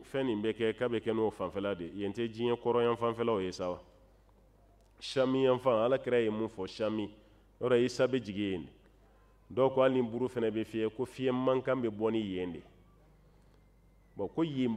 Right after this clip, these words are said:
basigibaliya nin, k'a kan ka hakilima lasɔmi.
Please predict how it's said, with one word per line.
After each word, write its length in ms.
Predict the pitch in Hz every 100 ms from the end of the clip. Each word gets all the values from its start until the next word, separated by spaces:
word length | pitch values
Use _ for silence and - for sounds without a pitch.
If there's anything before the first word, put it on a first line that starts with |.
| 98
basigibaliya 840 | 135 - 131 135 107 143 139 143
nin, 220 | 127 92 85 -
k'a 120 | 143
kan 240 | 143 131 127
ka 120 | 113
hakilima 580 | 95 123 - 127 127 123
lasɔmi. 440 | 107 95 110 87